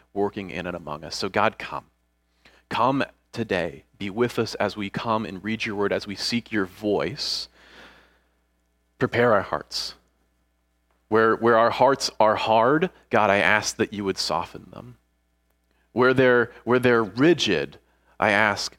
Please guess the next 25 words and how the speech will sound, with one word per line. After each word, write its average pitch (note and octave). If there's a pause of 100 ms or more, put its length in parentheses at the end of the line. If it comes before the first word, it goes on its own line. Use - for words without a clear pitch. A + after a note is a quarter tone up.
(220)
that G#2
you G#2
would G2+
help G2
them F#2+
to F#2+
become F2+
pliable. - (680)
God, G2
open C3+
our A2+
ears B2+
and G#2+
our G#2
minds G2
and G2
prepare G#2
us G#2+
for F#2+
whatever F#2
it F2
has D2+ (180)
that D#2+
you G#2+
have F2+